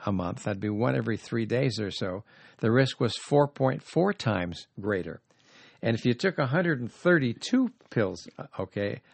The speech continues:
a year or more, the risk was five hundred and thirty percent increased.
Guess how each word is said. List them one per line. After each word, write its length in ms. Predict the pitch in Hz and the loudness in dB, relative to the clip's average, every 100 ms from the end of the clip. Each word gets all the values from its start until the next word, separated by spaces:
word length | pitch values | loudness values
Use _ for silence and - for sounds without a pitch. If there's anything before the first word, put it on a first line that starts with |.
| - | -6
a 100 | 107 | -2
year 340 | 104 104 107 - | 2 2 0 -4
or 140 | 98 | -4
more, 240 | 98 101 | -2 -2
the 140 | 104 104 | -2 0
risk 300 | 117 120 - | 0 0 -2
was 200 | 101 - _ | -4 -6 _
five 460 | - - 151 160 180 | -20 4 8 8 6
hundred 320 | 151 147 131 | 4 2 0
and 120 | 117 | -2
thirty 360 | - - 147 147 | 0 2 2 0
percent 460 | - 104 - 107 - | -4 -8 -6 -8 -6
increased. 680 | 104 95 - 82 104 - | -10 -4 -2 -2 -2 -12